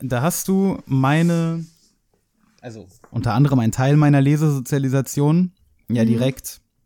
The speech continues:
Speaker 1: ähm, also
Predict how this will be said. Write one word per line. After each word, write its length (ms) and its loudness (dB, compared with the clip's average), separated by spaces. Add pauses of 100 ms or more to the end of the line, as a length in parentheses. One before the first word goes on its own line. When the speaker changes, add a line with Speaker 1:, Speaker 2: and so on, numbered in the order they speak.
(1400)
Speaker 1:
ähm, 580 -2 (1300)
also 360 -10